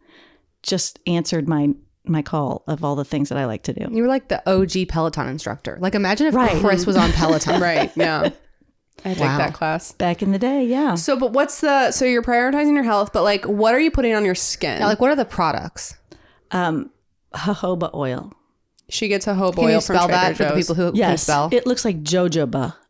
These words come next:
Speaker 1: oil, J O J O B A. I get it at Trader Joe's. It's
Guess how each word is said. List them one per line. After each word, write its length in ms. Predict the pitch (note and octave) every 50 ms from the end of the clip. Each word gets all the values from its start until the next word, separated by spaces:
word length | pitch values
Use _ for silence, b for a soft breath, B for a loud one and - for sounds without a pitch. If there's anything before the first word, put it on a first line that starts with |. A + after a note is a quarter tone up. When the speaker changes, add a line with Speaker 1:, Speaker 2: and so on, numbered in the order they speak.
| _ -
Speaker 1:
oil, 280 | D#3 D3 C#3 C3+ B2 A#2
J 280 | C3+ - - D#3+ - -
O 220 | - D#3+ D3+ D3+
J 240 | D3+ D3+ D#3+ D3 D3 -
O 180 | - C#3 C3 C3
B 260 | C#3+ - D3 D3+ - -
A. 320 | C3+ B2 A2+ A#2+ - - - - _ _ _ -
I 80 | F#3
get 220 | E3+ D#3+ G3+ G3 G3+
it 80 | A3
at 120 | A3+ A3 -
Trader 320 | - - F#3 F3+ F#3 G#3 F#3+
Joe's. 420 | - E3 C#3+ C#3 B2+ C3 - - -
It's 160 | - G3+ -